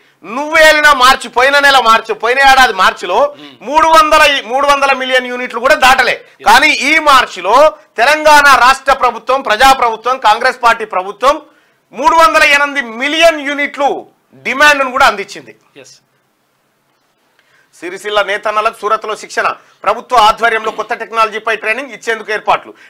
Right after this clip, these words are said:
Speaker 1: ట్రైనింగ్ పూర్తయ్యాక మోడ్రన్ లూమ్స్ కొనుగోలుకు బ్యాంకు రుణాలు ఇవ్వబోతా ఉందట. సిరిసిల్ల నేతన్నలకు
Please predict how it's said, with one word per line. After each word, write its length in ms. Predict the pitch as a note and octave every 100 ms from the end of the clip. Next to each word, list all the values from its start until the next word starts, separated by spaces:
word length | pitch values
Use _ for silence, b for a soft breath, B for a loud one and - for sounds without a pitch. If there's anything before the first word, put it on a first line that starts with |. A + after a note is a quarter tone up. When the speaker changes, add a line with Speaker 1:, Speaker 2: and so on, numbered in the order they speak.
| b
Speaker 1:
ట్రైనింగ్ 300 | G#3+ C4+ C4+
పూర్తయ్యాక 460 | B3 A#3 A#3+ A#3 A#3+
మోడ్రన్ 540 | G#3+ E3 A3+ A#3 A#3
లూమ్స్ 280 | A3 G#3+ G#3
కొనుగోలుకు 680 | G3 G3+ G#3 G3+ G#3 F3 -
బ్యాంకు 360 | G#2 E3+ G#3+ G#3+
రుణాలు 260 | G3+ F#3+
ఇవ్వబోతా 380 | F#3 F3 F3+ F3+
ఉందట. 360 | E3 E3 D#3+ D#3+
సిరిసిల్ల 720 | - _ - F#3 G#3 G#3+ G3+
నేతన్నలకు 840 | E3+ D#3 G#3 G#3+ G3+ F#3+ F#3 F#3